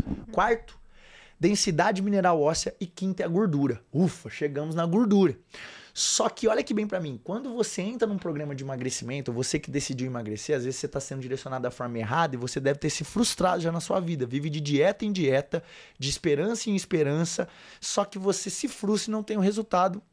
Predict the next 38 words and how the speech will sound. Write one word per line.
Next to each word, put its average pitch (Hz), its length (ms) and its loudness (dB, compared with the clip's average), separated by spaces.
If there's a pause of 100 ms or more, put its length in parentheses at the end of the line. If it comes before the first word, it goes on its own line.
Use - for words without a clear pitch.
(120)
instalado 180 520 2
pro 180 100 2
resto 180 140 4
da 180 40 -2
tua 220 200 2
vida, 214 200 -2
porque - 200 -6
você 147 240 -4
não 170 80 -4
emagreceu, 202 420 -2
você 160 140 -4
perdeu 147 280 4
peso. 202 340 2
E - 20 -18
quando 175 180 -4
você 190 100 0
perde 175 300 2
peso, 208 400 0 (380)
você - 120 -4
perdeu 170 340 0
água 214 220 4
primeiro, 196 380 -4
substrato 180 540 -4
energético, 175 500 -2
músculo, 202 580 2 (160)
que - 80 -14
vai 151 120 2
fazer 165 160 0
você - 100 -4
engordar 165 340 6
mais 160 220 4
depois, 151 460 0 (420)
densidade 240 480 2
mineral 240 260 0
óssea 202 340 4
e, - 40 -2
por 254 240 0
último, 214 320 0